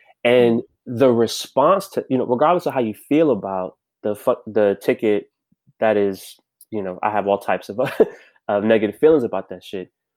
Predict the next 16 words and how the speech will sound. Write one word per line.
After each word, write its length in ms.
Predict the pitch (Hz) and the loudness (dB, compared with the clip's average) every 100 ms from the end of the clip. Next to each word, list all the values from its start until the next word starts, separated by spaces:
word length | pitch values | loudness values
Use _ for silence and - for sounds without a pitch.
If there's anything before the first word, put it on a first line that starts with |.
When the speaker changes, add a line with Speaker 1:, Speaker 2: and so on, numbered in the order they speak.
| _ _ _ _ _ _ | _ _ _ _ _ _
Speaker 1:
The 140 | 127 | 0
response 680 | 117 113 - - - 151 170 - | 2 0 -4 -6 0 0 0 -4
to 120 | - | -2
Angela 340 | 127 117 104 | -2 -2 -4
Davis 800 | 95 110 117 95 92 90 - - _ _ | -2 0 0 -2 -8 -10 -16 -20 _ _
was 240 | 110 110 98 | 0 0 2
like, 380 | 95 92 92 _ _ _ _ _ _ _ _ | 2 2 -2 _ _ _ _ _ _ _ _
"Angela 360 | 135 143 143 135 | 0 2 2 2
Davis 300 | 131 131 123 | 2 2 0
don't 180 | 131 131 | -4 -4
speak 220 | 139 123 | -6 -4
for 100 | 127 | -2
all 160 | 123 117 | 0 0
black 320 | 120 120 - | 0 -2 -2
folks," 400 | 120 117 - - _ _ | -2 -2 -4 -18 _ _
or 220 | 104 98 | -4 -2